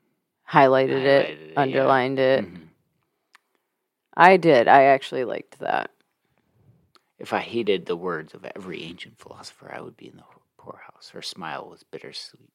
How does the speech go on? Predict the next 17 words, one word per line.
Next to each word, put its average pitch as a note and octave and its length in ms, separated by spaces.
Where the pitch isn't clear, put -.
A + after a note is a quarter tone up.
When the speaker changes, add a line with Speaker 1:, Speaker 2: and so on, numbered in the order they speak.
Speaker 2:
"Farewell, G#2+ 540
Your B1+ 200
Grace. - 500
Thank G#2+ 240
you - 80
for - 160
keeping F2+ 380
your D2 120
end D#2 240
of - 80
the E2 60
bargain." - 240
Speaker 1:
<sighs> - 100
Speaker 2:
But - 180
yes, - 180
she - 180
comes - 300